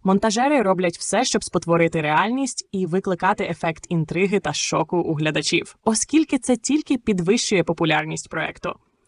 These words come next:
За його словами, він не шкодує про участь в проекті, але якби запропонували знову, він би відмовився.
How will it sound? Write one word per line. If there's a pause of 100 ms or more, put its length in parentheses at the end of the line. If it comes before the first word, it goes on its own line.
(160)
За
його
словами,
він
не
шкодує
про
участь
в
проекті, (320)
але
якби
запропонували
знову, (300)
він
би
відмовився.